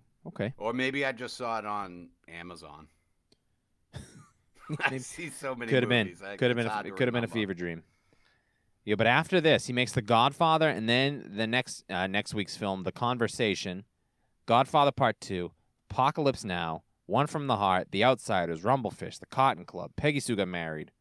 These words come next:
Speaker 1: Uh, and then it kinda goes down the hill from there. Bram Stoker's Dracula, of course.
Speaker 2: Did you say The Outsiders? Did he do The Outsiders?
Speaker 1: That's him.
Speaker 2: All right. Because
Speaker 1: And then, of
Speaker 2: Rumblefish,
Speaker 1: course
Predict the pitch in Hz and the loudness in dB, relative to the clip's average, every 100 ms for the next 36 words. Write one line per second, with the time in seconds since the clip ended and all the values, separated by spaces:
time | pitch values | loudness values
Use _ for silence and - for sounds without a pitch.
0 | _ _ _ _ _ _ _ _ _ _ | _ _ _ _ _ _ _ _ _ _
1 | _ _ _ - 98 95 92 92 104 98 | _ _ _ -10 -6 -4 -2 -2 -2 2
2 | 98 87 87 82 87 85 85 82 85 82 | 2 2 -2 -2 -4 -4 -4 -4 -6 -8
3 | 76 - _ _ _ _ _ _ - 113 | -8 -10 _ _ _ _ _ _ 0 0
4 | 117 - 117 110 120 110 107 120 120 135 | 2 2 2 2 4 4 6 2 2 0
5 | _ _ _ - 104 - 135 127 - - | _ _ _ -12 -12 -2 2 2 2 -14
6 | - - _ - 127 175 - 262 254 226 | -16 -20 _ -16 -10 -8 -2 -2 0 -4
7 | 226 202 202 190 - 143 151 175 180 185 | -2 -4 -4 -6 -10 -8 -8 -6 -6 -6
8 | 190 180 180 185 196 - - _ - 95 | -4 -6 -6 -6 -8 -14 -20 _ -10 -8
9 | 95 127 135 117 - _ _ _ _ _ | -4 -2 -2 -4 -16 _ _ _ _ _
10 | - 69 - _ _ _ _ - 87 117 | -20 -18 -18 _ _ _ _ -20 -6 -4
11 | 101 110 101 101 - 110 101 - | 0 4 6 4 4 2 2 -2